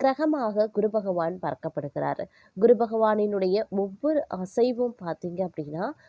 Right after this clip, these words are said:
வேத ஜோதிடத்துல முக்கிய நிகழ்வாக குறிப்பிடப்படக்கூடிய நிலையில, தற்போது அவர் வக்ர நிலைக்கு செல்வது மிகவும் முக்கியமான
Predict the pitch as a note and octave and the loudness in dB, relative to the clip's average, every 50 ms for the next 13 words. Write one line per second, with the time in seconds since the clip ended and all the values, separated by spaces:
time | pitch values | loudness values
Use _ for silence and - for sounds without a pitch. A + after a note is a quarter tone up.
0 | _ _ _ - A3+ A#3+ B3+ B3 B3 C4 G#3+ - G3+ F#3 F#3+ F#3 G3+ G3 G3 F3+ | _ _ _ 8 10 10 10 10 10 6 6 6 0 0 0 0 0 0 0 0
1 | - F#3 E3 E3 F3 G#3+ B3 A#3+ A3 F#3+ G3 _ - B3+ C4+ C4+ A#3 G#3+ A3 - | 0 -2 -2 0 0 0 0 -2 -4 -6 -6 _ -4 0 2 2 2 2 0 2
2 | G3 G3+ G#3+ G3+ A3 G3 E3+ D#3+ D3+ F#3 G3+ - - E3+ F3 E3+ - F#3+ F3 F#3+ | 2 2 2 0 0 -2 -2 -2 -2 -4 -6 -4 -2 -4 -2 -2 -2 0 0 0
3 | F#3+ F#3 E3 D3+ D3+ - F3 F3 E3 E3+ E3 D3+ D3+ C#3+ D#3 D3 D#3 D3+ E3 F#3+ | 0 0 -4 -4 -4 -4 -4 -2 0 0 0 -2 -2 -2 -2 -2 0 2 2 2
4 | C#4 F4 - - - - _ - C#4 C4+ C4 - - C#4 C#4+ C#4 D#4 D4 - - | 0 0 -4 -16 -20 -18 _ 0 2 2 2 2 4 4 4 6 4 2 0 0
5 | A#3 F#3+ G#3 G#3+ A#3 B3 G#3 G#3 F#3+ F3 E3 A#3 B3 C4 A#3 A3 F3+ F3+ F#3 F#3+ | 0 4 6 6 6 6 4 2 2 2 2 -2 -4 -4 -2 0 2 2 2 2
6 | - - A#3 A3 - G3 E3 E3+ E3+ F3 D3 D#3 F3 G#3+ A3+ G#3 F#3 E3+ - A#3 | 0 -6 -8 -2 0 0 0 0 -2 -2 -2 0 0 0 0 0 -2 -2 -2 -4
7 | A3+ G#3 A3 G#3 - E3+ D#3 C#3+ _ - G#3+ A#3+ A#3+ A#3 A3+ F3+ D3+ D3 - - | -6 -4 -6 -4 -2 -2 -4 -4 _ -2 0 0 0 0 -4 -6 -6 -6 -6 -8